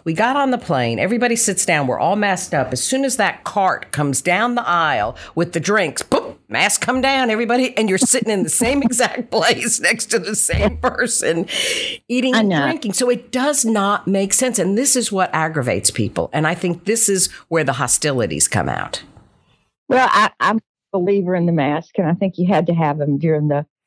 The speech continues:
Speaker 2: height of the pandemic. Uh, so I'm not going backwards on where I stand, but I do think with the data and with the whole world relaxing, even with this new strand, we ought to consider, especially with children, like you were saying,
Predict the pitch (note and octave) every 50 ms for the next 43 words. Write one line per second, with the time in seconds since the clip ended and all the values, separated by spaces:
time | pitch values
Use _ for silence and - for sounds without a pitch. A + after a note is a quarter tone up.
0 | _ _ - - G#3+ F#3+ F3+ D#3+ - - F3 D#3 D#3 - D#3 - - F#3 D#3 D#3
1 | D#3 D3 D#3 C#3+ A2+ C3 - - F3 - - - - D#3+ D3 D3 D#3+ - _ _
2 | _ _ _ _ - - G3+ F#3+ F3 F3 E3+ D#3 - C3 D#3 E3+ E3 - C3+ -
3 | D3+ D#3+ D#3+ D#3 D#3+ D#3+ D#3+ - D#3+ F3 F3 - D#3+ E3+ F3+ E3 D#3+ D#3 D#3 D#3
4 | - - F#3 F3 E3 E3 E3 E3+ E3 E3 E3 E3 E3 G3+ A3 A3 G#3+ - G#3 F#3+
5 | - - _ _ _ _ _ _ _ _ _ _ - - - _ _ - - F3
6 | E3+ - - F#3+ F#3 E3+ F3+ F#3 F3 F3 E3 E3 D#3+ D#3 D#3+ - - D#3+ D#3+ D3+
7 | D#3 - - D#3+ D#3+ - F3 D#3+ D3+ C#3+ C#3 C#3 - D#3 E3+ E3+ D#3+ D3+ D3 C#3
8 | - D#3 D#3 - - C#3 A#2+ C#3+ - - - - - C3+ - C#3+ C#3+ - _ _
9 | _ _ _ - - G3 G3 F3 F3+ F3 E3 E3 E3 D#3+ - D#3+ E3 - - F3
10 | E3 D#3 - - - D3 D3+ D#3 D3+ C#3+ D3 D#3+ D#3+ - _ _ _ _ _ _
11 | - F#3 F#3+ F3+ - - E3 E3 - - - D#3+ - - _ _ _ _ _ _
12 | _ _ _ - A3 F3 D3 - - - - F3+ F3+ - B3+ A#3 A#3+ - B3 G#3+
13 | A#3 A#3 - - E3+ A#2 B2 - - - F3 F3+ E3+ D#3+ E3 - F3+ E3 D3 F3+
14 | - - - B2+ - - - F3+